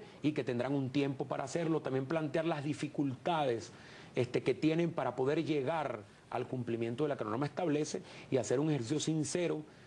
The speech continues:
El gobierno tratar de, va, va a tratar y va a apoyar en todo lo que pueda,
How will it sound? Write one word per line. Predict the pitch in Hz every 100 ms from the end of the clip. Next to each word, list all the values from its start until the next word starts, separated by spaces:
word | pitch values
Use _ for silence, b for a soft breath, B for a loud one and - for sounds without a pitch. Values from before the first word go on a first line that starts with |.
| -
El | 135
gobierno | 123 123 123 135
tratar | 123 131 131
de, | 143 139 - 131
va, |
va | 127 131
a |
tratar | 143 139 147 147 -
y | 135
va | 127 135
a |
apoyar | 135 147 135 156 147 120 B B
en | 135 131 107
todo | 165 185 160
lo | 143
que | 120
pueda, | 151 156 143 120